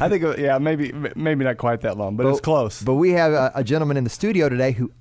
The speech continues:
Speaker 2: actually knew Howard, was in class with Howard, and was mentored by Howard Hendricks.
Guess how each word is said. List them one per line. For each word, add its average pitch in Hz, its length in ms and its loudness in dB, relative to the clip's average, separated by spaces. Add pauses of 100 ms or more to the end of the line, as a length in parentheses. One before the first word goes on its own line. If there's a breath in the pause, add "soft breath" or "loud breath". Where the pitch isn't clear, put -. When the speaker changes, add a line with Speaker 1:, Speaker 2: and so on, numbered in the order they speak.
Speaker 2:
actually 135 560 -2
knew 160 800 -2
Howard, 165 500 -2 (140)
was 101 220 -6
in 104 200 -8
class 147 480 -2
with 147 120 -2
Howard, 127 480 -2 (400 soft breath)
and 110 120 -4
was 98 120 -4
mentored 98 640 -4
by 98 160 -4
Howard 101 300 -2
Hendricks. - 460 -10